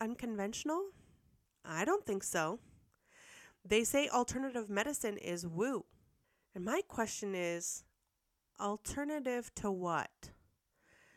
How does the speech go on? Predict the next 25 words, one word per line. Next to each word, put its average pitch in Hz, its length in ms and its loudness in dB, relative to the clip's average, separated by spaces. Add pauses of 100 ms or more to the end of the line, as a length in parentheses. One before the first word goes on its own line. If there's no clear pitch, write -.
Sound 254 480 4
therapy, 277 640 0 (340)
healing 185 520 -2
plant 254 400 2
elixirs, 247 760 0 (240)
energetic 165 720 0
work, 220 360 0 (100)
fasting, 226 800 0 (200)
acupuncture, 214 800 0 (140)
Ayurveda, 165 760 2 (500)
and 185 220 4
more 214 240 4
healing 226 460 0
modalities 165 640 2
than 160 140 -2
I 165 100 0
can 175 200 -6
even 156 260 -6
list. 156 500 -2
They 208 160 2
go 392 180 2
back 254 260 4
thousands 175 440 4
of 151 120 -4
years. 180 520 -2